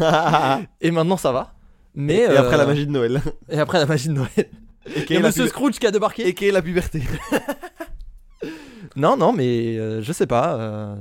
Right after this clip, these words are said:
Speaker 1: je devais être un, je pense que j'étais vraiment un énorme incel à l'époque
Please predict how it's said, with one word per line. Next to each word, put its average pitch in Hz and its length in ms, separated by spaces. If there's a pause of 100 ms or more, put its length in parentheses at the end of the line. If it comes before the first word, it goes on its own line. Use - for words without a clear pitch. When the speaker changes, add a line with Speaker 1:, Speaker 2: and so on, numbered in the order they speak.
(120)
Speaker 1:
je 107 120
devais 110 180
être 120 200
un, 107 400 (320)
je 113 120
pense 165 220
que 143 240
j'étais 143 260
vraiment 131 360
un 113 80
énorme 139 280
incel 139 320
à 117 120
l'époque - 360